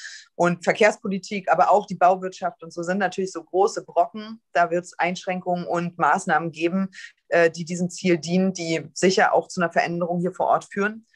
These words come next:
Wir haben aber auch immer gesagt, Klimaschutz ohne Wirtschaftskraft oder ohne die Wirtschaftlichkeit unseres Landes, äh, kann es gar nicht geben. Ja, wir sehen's eher andersrum. Wir sagen, sozusagen Wirtschaftlichkeit und Klimaschutz sind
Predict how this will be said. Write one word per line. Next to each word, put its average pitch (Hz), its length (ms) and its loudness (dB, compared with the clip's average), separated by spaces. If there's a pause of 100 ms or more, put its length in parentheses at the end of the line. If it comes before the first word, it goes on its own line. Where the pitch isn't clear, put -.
(140)
Wir 180 80 4
haben 175 100 4
aber 165 200 2
auch 190 140 -2
immer 190 200 -4
gesagt, 170 360 -2 (460)
Klimaschutz 190 760 -4 (220)
ohne 202 300 2
Wirtschaftskraft - 1500 -2
oder 175 260 2
ohne 170 380 0
die 160 240 -8
Wirtschaftlichkeit 190 720 0
unseres 165 260 -4
Landes, 165 380 2 (380)
äh, 156 520 4
kann 185 220 -2
es 208 160 -8
gar 175 140 0
nicht 175 180 -8
geben. 185 240 -4
Ja, 180 260 2 (220)
wir 165 160 -2
sehen's 175 240 -2
eher 147 160 4
andersrum. 190 680 0
Wir 170 120 -4
sagen, 165 280 2 (800)
sozusagen 165 400 0
Wirtschaftlichkeit 190 720 2
und 175 120 -12
Klimaschutz 170 460 -6
sind 151 140 -4